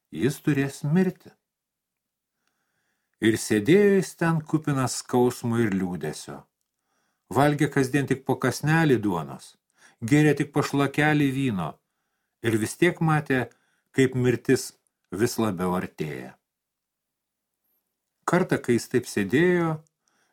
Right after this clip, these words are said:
ir spoksojo įsmeigęs žvilgsnį į sieną, žiūri, iš rūsio kampo išlindo gyvatė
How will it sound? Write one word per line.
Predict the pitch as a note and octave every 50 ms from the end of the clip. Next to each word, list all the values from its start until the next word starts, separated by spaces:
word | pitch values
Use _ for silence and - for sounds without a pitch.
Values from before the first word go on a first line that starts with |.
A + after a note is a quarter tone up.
| _
ir | G2+ G#2 -
spoksojo | - - - F#2 - - - - D3 E3 E3+ E3+ E3+ E3
įsmeigęs | D3+ - - E3 E3 D#3+ D#3 D#3 D#3+ C#3+ A#2+
žvilgsnį | B2+ C#3 D#3+ D#3 D3 - - D3+ C#3+ C3+
į | B2
sieną, | - - D#3 D3 C#3+ C#3 C3+ C3 B2+ A#2+ - _ _ _ _ _ _ _ _ _ _ _ _ -
žiūri, | F2+ F2+ D#2+ F#2+ C3+ D#3+ F#3 G3 F#3+ G#3+ G#3+ G3 - - _ _ _ _ _ _ _ _ _ _ _ _ -
iš | G#2 - - - G2+
rūsio | A2 E3 G3+ G#3 - - - E2 - -
kampo | - A#2+ D3 F3 F#3 F#3 F3 - F#3 F3+ F#3 F3+ - _ _ _ _ _ _ _ _ _ _
išlindo | G2 - - - G2 G#2+ C#3 D3 D3 C#3 C#3 C3+
gyvatė | B2+ A#2+ B2 C3+ B2 A2+ F2+ D2+ C#2 - - - - C2 -